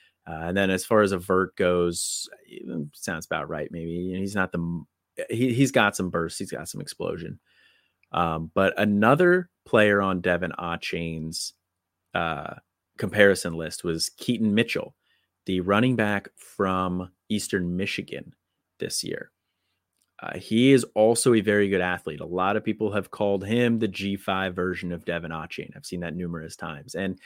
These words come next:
I think that's pretty, pretty accurate. You know, he had a, he's a seventy, eh, seventieth percentile athlete, also a ninety-ninth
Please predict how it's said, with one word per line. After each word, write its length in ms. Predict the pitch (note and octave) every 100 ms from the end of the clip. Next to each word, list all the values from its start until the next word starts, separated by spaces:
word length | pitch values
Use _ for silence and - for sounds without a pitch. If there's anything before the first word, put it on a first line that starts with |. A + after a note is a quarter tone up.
| - -
I 80 | G2+
think 160 | A#2 A2+
that's 160 | A#2+
pretty, 480 | - - A#2 A#2+ A#2+
pretty 280 | A#2+ B2+ A#2
accurate. 460 | A#2 C#3 - - -
You 100 | F#2+
know, 160 | F2+ - _ _
he 160 | - G#2
had 160 | G#2+
a, 60 | G#2
he's 340 | G2+ - G#2+
a 60 | G2
seventy, 600 | - A2+ A2 A2+ A2+ - -
eh, 120 | G#2 -
seventieth 640 | - B2+ B2 A#2 F2+ -
percentile 720 | - F2+ F2 F2 F2+ F2 F2
athlete, 400 | E2 - F#2 F2+ -
also 300 | F#2 G#2 G#2+
a 40 |
ninety-ninth 800 | F#2 F2+ F2 E2+ F2 G2+ F2+ F2+